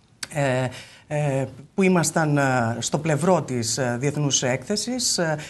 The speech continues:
κάναμε ζωντανές εκπομπές μέσα από τους, ε, χώρους του Εκθεσιακού Κέντρου.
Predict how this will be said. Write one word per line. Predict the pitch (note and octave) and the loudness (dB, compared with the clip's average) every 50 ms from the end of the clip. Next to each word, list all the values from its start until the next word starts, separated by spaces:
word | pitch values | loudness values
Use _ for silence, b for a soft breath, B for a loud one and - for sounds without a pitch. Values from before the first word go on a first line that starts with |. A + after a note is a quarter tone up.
| B B | B B
κάναμε | - - F3+ F3+ F3+ F3 | 4 6 6 6 6 4
ζωντανές | D#3+ D#3+ D#3 D3+ D#3+ E3 F#3 G3 - | 2 0 2 2 4 4 4 2 2
εκπομπές | D3 C#3+ - C#3 B2+ B2+ D3 E3+ G3 - | -2 -2 -2 -4 0 2 2 2 2 2
μέσα | E3 D3+ D3+ D3+ - D3+ | 0 0 0 0 0 0
από | C#3+ D3 D3 D3 C3+ | 0 0 -2 -4 -4
τους, | - - C3 C3 B2+ - - | -4 -4 -6 -4 -4 -4 -2
ε, | D3+ | -2
χώρους | C3 B2+ B2 - F#3+ F#3 G3 G#3 A3+ A3 - | -2 -2 0 4 4 4 4 4 0 -2 -4
του | - D#3 C#3+ C#3 | -4 -2 -2 -2
Εκθεσιακού | C3 C3 - C#3+ B2+ - C#3 B2 A2 D3+ D#3 D3 | -2 -2 -2 -4 -2 -2 -4 -4 -4 -4 -6 -2
Κέντρου. | D3+ F3 G3 A3+ B3 C#4 | 0 0 0 0 0 -2